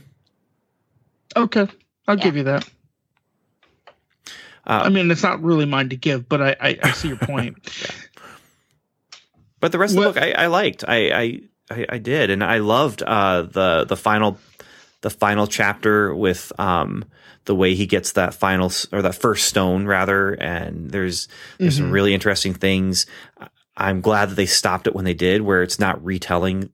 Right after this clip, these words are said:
Speaker 3: the, you know, Thanos' side with the movies. Um, and you're not getting a chapter where he's just, "Oh, they're on Earth now,"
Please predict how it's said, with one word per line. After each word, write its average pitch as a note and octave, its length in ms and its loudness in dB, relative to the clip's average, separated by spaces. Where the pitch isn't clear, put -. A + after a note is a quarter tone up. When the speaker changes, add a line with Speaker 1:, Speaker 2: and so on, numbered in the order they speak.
Speaker 3:
the, F2+ 380 2
you F2+ 120 -4
know, E2+ 60 -2
Thanos' F#2 480 0
side F#2 480 2
with - 160 -6
the F#2 80 0
movies. G#2 480 0
Um, F2+ 440 -2
and G2+ 140 -4
you're G2 100 2
not G2 160 0
getting G2 220 2
a F#2 40 -2
chapter G2 420 0
where F#2 120 0
he's F#2+ 260 -2
just, F#2+ 320 -2
"Oh, B2 380 2
they're F#2+ 160 0
on G2 120 0
Earth D3+ 300 0
now," F#2+ 460 -6